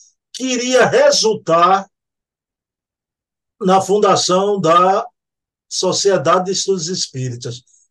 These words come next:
Mas eu lhe pergunto, Charles Kemp, o Gaston Luce,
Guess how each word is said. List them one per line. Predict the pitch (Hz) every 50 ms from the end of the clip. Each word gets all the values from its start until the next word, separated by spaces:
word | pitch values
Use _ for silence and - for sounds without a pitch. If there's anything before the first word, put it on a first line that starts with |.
| _ _
Mas | 175 180 190 196 185
eu | 220 220
lhe | 208 214 233 196
pergunto, | 220 220 170 135 139 151 147 127 123
Charles | - - 143 131 127 123 -
Kemp, | - 139 131 127 123 120 _ _ _ _ _ _ _ _ _ _ _ _ _ _ _ _ _ _ _ _ _ _ _ _ _
o | - 247 247 247
Gaston | 233 277 254 - - - - - 277 302 269 226
Luce, | 190 170 170 185 190 185 - - - 202 214 226 -